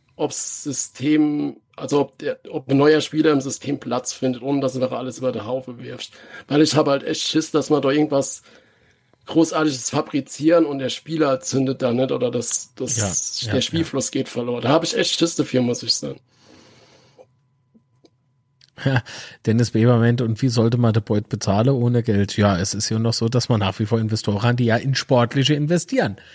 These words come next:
Speaker 1: Ja gut, vor allen Dingen, wenn du halt den Hut
Speaker 2: Also da
Speaker 1: verkaufst,
Speaker 2: sehe ich
Speaker 1: ja.
Speaker 2: jetzt nicht, ähm, genau, und, äh, wir haben ja gerade auch über mögliche Abgänge gesprochen. Das heißt, also je mehr Abgänge, desto besser ist es ja im Prinzip, äh, für die Kasse.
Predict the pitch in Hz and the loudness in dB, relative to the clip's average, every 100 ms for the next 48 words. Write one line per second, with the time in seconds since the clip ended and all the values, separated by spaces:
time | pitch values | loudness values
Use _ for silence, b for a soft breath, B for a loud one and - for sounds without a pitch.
0 | B - 139 165 160 135 147 147 135 131 | B -6 2 2 2 2 4 4 4 2
1 | 135 131 139 147 147 113 127 165 165 147 | 0 0 0 0 0 2 4 4 2 0
2 | 120 151 151 - 156 - - 135 143 143 | 2 2 0 0 -4 -4 -4 2 4 6
3 | 143 143 139 151 156 117 123 123 131 120 | 4 2 0 2 2 2 0 -2 0 0
4 | 113 110 120 123 110 113 117 127 117 120 | 2 2 2 0 0 0 2 2 2 2
5 | 117 120 123 117 92 101 123 131 147 151 | 2 0 0 0 0 0 0 4 4 2
6 | 139 147 - 151 156 - 131 120 120 120 | 2 0 0 -2 -2 -2 -2 2 4 4
7 | 113 107 107 110 113 113 113 110 92 101 | 2 -2 0 2 2 2 4 4 2 -2
8 | - 120 147 156 135 - 117 117 135 123 | -2 2 4 2 0 -2 0 0 0 -2
9 | 160 170 180 156 - 135 - 110 104 - | -2 -2 0 -2 -2 -2 0 -2 -2 -2
10 | 107 107 104 - 110 104 101 101 92 - | 0 2 2 0 -2 0 0 0 -2 -6